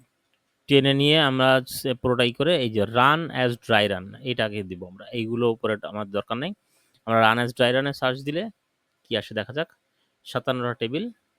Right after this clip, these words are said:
প্রসেসিং চলতেছে। অনেক সময় অনেক বড় ডেটাবেস হলে প্রসেসিং ফেইলড হয়ে যায়। ও, সরি, মাউস নিচে চলে গেছিল। আমরা একটু ওয়েট করি। যেহেতু ডেটাবেস অনেক বড় আমার, ছয় হাজার plus মুভি সবগুলোতে এরকম করে লেখা এবং এক জায়গায় না, অনেক জায়গায় লেখা আছে।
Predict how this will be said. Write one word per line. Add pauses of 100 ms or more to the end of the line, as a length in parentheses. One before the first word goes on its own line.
(260)
প্রসেসিং
চলতেছে। (760)
অনেক
সময়
অনেক
বড়
ডেটাবেস
হলে
প্রসেসিং
ফেইলড
হয়ে
যায়। (640)
ও, (200)
সরি,
মাউস
নিচে
চলে
গেছিল। (460)
আমরা
একটু
ওয়েট
করি। (1900)
যেহেতু
ডেটাবেস
অনেক
বড়
আমার, (960)
ছয়
হাজার
plus
মুভি
সবগুলোতে
এরকম
করে
লেখা
এবং
এক
জায়গায়
না,
অনেক
জায়গায়
লেখা
আছে।